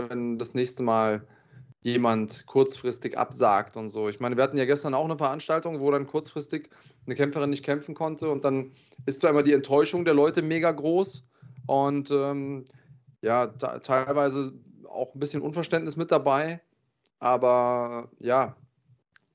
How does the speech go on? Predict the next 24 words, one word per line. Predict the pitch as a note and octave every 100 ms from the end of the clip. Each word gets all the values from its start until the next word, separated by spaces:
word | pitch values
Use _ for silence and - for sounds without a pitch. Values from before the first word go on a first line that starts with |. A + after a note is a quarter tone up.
| _ - -
also | C#3 C3+
ich |
kann | E3
dir | F3+ E3
als | C#3 C3
selber | C3 D3+ F3+ F3 F3 B2+
aus | C#3+ D3
Erfahrung | C#3 C#3+ E3+ F3+
sagen, | D#3+ D#3+ E3 E3 E3
es | D3
gibt | - F#3 _
diese | E3+ D#3
Momente, | D#3+ C#3+ C3+ E3+ G3 F3+ C#3
wo |
man | C#3+ D3 C3+
am | B2+
Vortag | B2+ D3+ E3 F3 D#3+
noch | D3+
gedacht | - C#3+ D3+
hat, | C#3
eigentlich | C#3 C#3+
geht's | D3+ D3+
mir | B2
gut. | A#2+ F#3+ -